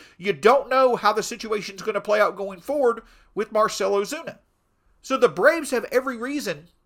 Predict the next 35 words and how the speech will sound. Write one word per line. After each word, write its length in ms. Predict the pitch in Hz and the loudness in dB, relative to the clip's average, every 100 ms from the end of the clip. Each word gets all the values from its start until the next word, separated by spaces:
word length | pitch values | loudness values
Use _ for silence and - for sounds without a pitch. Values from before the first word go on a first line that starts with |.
| _ _ _ _ _ _ _ _ | _ _ _ _ _ _ _ _
to 140 | 226 | 2
eventually 440 | 226 240 - 196 180 | 2 0 -6 -6 -2
add 440 | 214 262 220 185 - _ - | 0 0 0 -4 -10 _ -4
one 260 | 185 247 | 0 0
or 80 | 240 | -2
two 160 | 226 220 | -4 -2
more 220 | 220 170 | 0 2
outfielders, 520 | 190 - 190 165 151 | -2 -2 -4 -4 -2
obviously, 560 | 220 294 277 190 190 170 | 0 0 0 -6 -6 -4
but 160 | 170 | -4
beyond 400 | 160 170 226 220 | -2 -2 -2 -2
that, 300 | 156 143 139 _ _ _ | 0 0 0 _ _ _
they 260 | 135 135 - | -10 -10 -4
also, 460 | 170 220 214 180 156 | 0 0 0 -4 -4
in 80 | 139 | -2
my 160 | 202 | -2
opinion, 380 | 175 180 156 151 | -2 -6 -14 -14
need 120 | 160 | -14
to 60 | 170 | -12
put 140 | 156 | -8
a 60 | 127 | -10
heavy 340 | - 196 190 180 | -6 -8 -8 -14
emphasis 460 | 170 156 160 143 - | -12 -12 -10 -12 -10
on 180 | 147 147 | -10 -8
looking 320 | - 165 143 | -12 -12 -14
for 300 | - 160 151 | -4 -2 -2
someone 380 | - 175 190 165 | -4 -4 -4 -6
that 160 | 151 | -10
can 120 | 147 | -12
play 380 | - 165 151 139 - - _ | -8 -2 0 -2 -8 -20 _
center 420 | - - 226 196 | -8 -4 -2 -2
field 400 | - 214 185 165 _ _ - | -4 0 0 0 _ _ -4
to 120 | 196 | -2
support 480 | 208 - 226 208 - | -2 2 2 2 2
Pache 540 | 190 208 240 285 | 2 2 0 -2